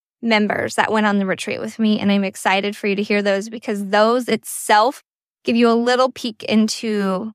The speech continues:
their goodness and the amazingness of the retreat.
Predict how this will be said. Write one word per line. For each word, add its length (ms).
their 280
goodness 600
and 560
the 120
amazingness 680
of 140
the 100
retreat. 420